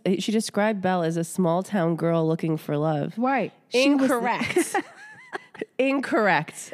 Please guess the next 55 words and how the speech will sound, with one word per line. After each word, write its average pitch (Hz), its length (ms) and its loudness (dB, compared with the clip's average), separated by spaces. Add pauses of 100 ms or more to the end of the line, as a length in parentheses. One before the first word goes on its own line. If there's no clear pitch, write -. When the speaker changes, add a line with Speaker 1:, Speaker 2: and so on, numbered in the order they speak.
Speaker 1:
I 214 100 4
haven't 247 180 2
watched 226 200 4
that 208 100 4
movie 285 200 6
Speaker 2:
Uh-uh. 277 100 4
Speaker 1:
since 220 180 4
I 208 120 6
was 196 180 2
a 180 60 0
baby. 208 500 0
Speaker 2:
Uh-uh. 302 540 0
Guess 254 120 2
Speaker 1:
And 226 100 6
I'm, 233 80 4
Speaker 2:
again. 240 540 -2
Speaker 1:
she's 269 240 0
not, 262 320 2
she 285 140 -4
doesn't 277 260 -2
show 254 180 2
up 226 80 -4
to 240 80 -2
the 196 80 0
ca-, - 220 0
first 226 260 0
of 196 80 -2
all, 180 140 4
what 196 80 2
did 220 100 2
you 247 100 2
say 226 160 2
you 220 140 4
were 190 100 4
like? 160 360 2 (640)
No, 233 200 6
she 254 180 0
just 339 180 0
likes 202 220 2
books. 226 460 0
This 220 140 -4
is - 40 4
Speaker 2:
Right. 277 180 4
Speaker 1:
not, 247 360 0
she's 302 120 -4
not 269 140 2
looking 208 240 0
for - 100 -4
any 196 200 0
kind 175 240 -2
of 196 80 -6
love 170 200 -4
right 156 180 -4
Speaker 2:
I, 330 100 4
Speaker 1:
now. 180 200 -6